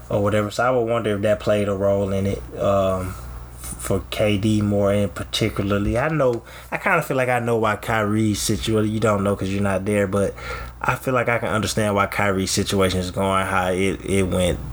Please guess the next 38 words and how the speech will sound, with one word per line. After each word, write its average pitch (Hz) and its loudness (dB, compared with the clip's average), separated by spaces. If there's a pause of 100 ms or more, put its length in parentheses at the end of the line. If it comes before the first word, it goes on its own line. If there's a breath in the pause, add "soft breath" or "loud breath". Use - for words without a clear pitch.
(160)
just 95 0
because 92 0
of 92 -4
the 92 -8
vaccination 92 0
stuff 92 0
last 92 0
year 95 2
and 90 0 (340 loud breath)
his 101 0
history 104 2
of 98 2
injuries 95 2
and, 92 2 (1200 loud breath)
'cause, 131 -2
I 131 2
mean, 147 4
at 139 0
some 196 0
point, 127 0
like, 117 0
I, - 0 (140)
I - -2
feel 160 0
like 143 2
people 139 0
be 120 0
trying 117 2
to 107 2
make 107 0
too 113 0
big 113 2
of 101 4
a 104 2
deal 107 2
with 104 2
his, 101 0
with, 101 2